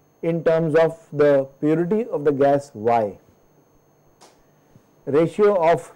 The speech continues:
pressure plus superpressure, temperature plus superheat into I into K into V. And, uh, this R D P G is the relative density of the pure gas.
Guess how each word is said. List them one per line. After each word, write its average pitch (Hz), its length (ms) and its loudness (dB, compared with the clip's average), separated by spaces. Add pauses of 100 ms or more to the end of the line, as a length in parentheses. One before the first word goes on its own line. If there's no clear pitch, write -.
pressure 156 400 0
plus 180 540 -4
superpressure, 156 720 -4 (500)
temperature 170 460 -2
plus 156 460 -4
superheat 110 440 -8 (1900)
into 151 280 -6
I 151 140 0
into 170 200 -4
K 151 200 0
into 127 240 -4
V. 95 140 -12 (2000)
And, 170 320 -2
uh, 135 680 0 (920)
this 160 300 -8 (160)
R 170 220 4
D 240 140 0
P 196 200 -4
G 220 260 -4
is 196 140 -4
the 175 340 0 (340)
relative 190 420 2
density 165 360 -2
of 185 160 2
the 175 80 -4
pure 147 320 2
gas. 127 440 -2